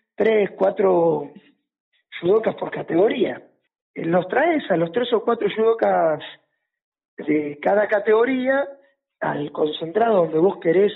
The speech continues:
a-, ajustar y sumar volumen y demás, y traes a esos que seleccionaste que estuviste dando vuelta por todo el lugar, además de los nacionales y, y demás torneos, ¿no?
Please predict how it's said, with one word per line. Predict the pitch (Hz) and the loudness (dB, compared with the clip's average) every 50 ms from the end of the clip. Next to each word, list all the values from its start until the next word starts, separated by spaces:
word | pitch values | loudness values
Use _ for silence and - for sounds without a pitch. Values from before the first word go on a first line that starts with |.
| - 190 | -6 -10
a-, | 175 165 170 - - | -8 -8 -8 -10 -10
ajustar | 185 - - - - - - _ 220 226 233 233 170 156 165 | -12 -12 -12 -12 -12 -14 -6 _ 0 0 2 2 0 0 -2
y | 151 - - - | -4 -8 -10 -14
sumar | - 156 165 170 165 | -12 -8 -6 -4 -2
volumen | 160 170 180 208 220 220 208 185 165 160 165 | 0 0 0 0 0 0 0 0 -2 -2 -2
y | 165 | -2
demás, | 180 196 226 247 247 240 262 - - - _ _ _ _ - - - - _ _ _ _ _ _ _ | -2 0 0 0 0 0 -2 -6 -8 -14 _ _ _ _ -20 -20 -20 -20 _ _ _ _ _ _ _
y | _ 139 147 143 135 131 135 131 131 - _ | _ -8 -8 -8 -8 -10 -10 -10 -12 -16 _
traes | - - - 135 160 202 208 - - | -14 -8 -4 0 0 0 0 0 0
a | 190 190 | 0 0
esos | 202 - 247 - - | 0 0 -2 -4 -2
que | - 165 | -4 -6
seleccionaste | - - 165 156 165 165 165 - 180 208 233 233 - 262 208 | -4 -2 -2 0 0 0 0 0 0 0 0 0 -2 -6 -2
que | 170 190 | -2 -2
estuviste | - - - 165 175 185 180 - 180 | -2 -2 -2 -2 -2 -2 -2 -2 -2
dando | 180 175 180 180 170 | 0 0 2 2 2
vuelta | 175 190 202 202 - 233 185 | 2 2 2 0 -2 -4 -4
por | - 160 - - | -4 -10 -12 -6
todo | - 160 160 160 | -2 0 2 2
el | 160 156 156 | 2 2 0
lugar, | 160 165 170 190 185 190 214 247 | 0 2 2 2 2 2 2 2
además | 233 170 147 151 160 160 156 | 0 -2 -2 -4 -6 -4 -4
de | 156 147 | -4 -6
los | 147 139 143 | -8 -8 -10
nacionales | 147 143 - - 165 156 175 185 190 190 120 110 104 - - _ _ 113 110 - _ _ _ _ _ _ _ _ _ _ | -12 -12 -12 -10 -6 -4 -2 -2 0 0 -2 -4 -6 -14 -20 _ _ -20 -20 -20 _ _ _ _ _ _ _ _ _ _
y, | - 156 | -12 -10
y | 151 | -10
demás | 143 147 147 147 - | -8 -8 -8 -10 -8
torneos, | - 160 170 185 190 160 131 123 123 - | -8 -8 -2 -2 -2 -2 -2 -6 -10 -14
¿no? | 147 170 185 | -14 -16 -16